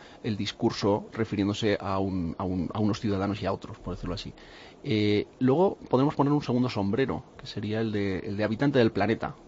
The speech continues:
Es decir, más allá de nuestro, nuestra ubicación física, nuestra raza, nuestra cultura, eh, lo podríamos leer así también, ¿no?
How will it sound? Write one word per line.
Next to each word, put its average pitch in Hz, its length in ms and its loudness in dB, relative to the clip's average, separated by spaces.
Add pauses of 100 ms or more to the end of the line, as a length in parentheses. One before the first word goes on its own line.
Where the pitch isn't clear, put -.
(220)
Es 110 80 -12
decir, 90 140 -8
más 110 240 -4
allá 107 180 0
de 101 80 0
nuestro, 95 800 -4
nuestra 104 360 -4
ubicación 101 360 -2
física, 123 360 -4
nuestra 107 260 -4
raza, 113 360 -2
nuestra 104 400 -8 (360)
cultura, 123 460 -2 (540)
eh, 95 320 0
lo 110 80 2
podríamos 120 380 0
leer 117 160 4
así 110 180 -2
también, 110 420 0
¿no? 147 140 -4